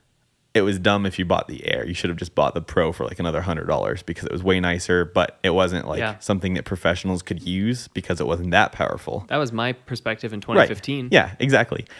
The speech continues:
Speaker 1: And so now they're kind of differentiating again. They're definitely targeting the Air towards, like, the casual person, like, the person who wants to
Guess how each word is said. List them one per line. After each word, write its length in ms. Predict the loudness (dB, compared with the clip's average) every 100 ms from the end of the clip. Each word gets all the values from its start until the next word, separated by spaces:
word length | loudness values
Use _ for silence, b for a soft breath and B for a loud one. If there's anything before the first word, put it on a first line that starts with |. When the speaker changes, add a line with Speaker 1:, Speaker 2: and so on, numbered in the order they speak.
| B 0
Speaker 1:
And 140 | 2
so 80 | 4
now 200 | 6 6
they're 140 | 4
kind 140 | 2 -2
of 120 | 2
differentiating 680 | 2 4 0 2 -2 -4 -6
again. 220 | -6 -2
They're 100 | 2
definitely 380 | 4 4 2 -4
targeting 420 | 2 2 2 -2
the 140 | -2 0
Air 220 | 2 2
towards, 380 | 0 0 0 -2
like, 260 | -6 -6 -14 _ _ _ _
the 100 | -6
casual 420 | 2 4 4 0
person, 380 | -2 -8 -8 -8
like, 160 | -6 -6
the 60 |
person 300 | -6 -6 -4 -2
who 80 |
wants 220 | -2 -2 -2
to 220 | -2